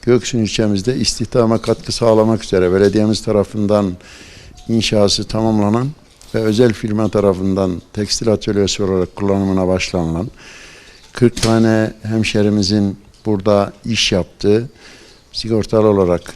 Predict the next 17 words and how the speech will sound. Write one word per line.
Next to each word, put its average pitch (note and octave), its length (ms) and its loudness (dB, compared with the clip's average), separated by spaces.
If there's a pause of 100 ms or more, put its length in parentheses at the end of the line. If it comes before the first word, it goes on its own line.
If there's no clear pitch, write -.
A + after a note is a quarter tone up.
çalıştığı G2+ 580 0
ve G2+ 160 4
istihdama F#2+ 880 -4 (440)
kazandırıldığı G2+ 1080 0
alandayız F#2+ 580 0
şu E2 220 -6
anda. E2 260 -4 (1000)
Bugün C3 340 4
ise C3+ 480 4 (720)
içinde B2+ 420 4
bulunduğumuz A2 880 2 (440)
pandemi A#2 460 4
ile F#2+ 240 2
ilgili F2 500 -4 (920)
vatandaşlarımıza B2 920 4
dağıtmak A#2 500 2
üzere G#2+ 460 2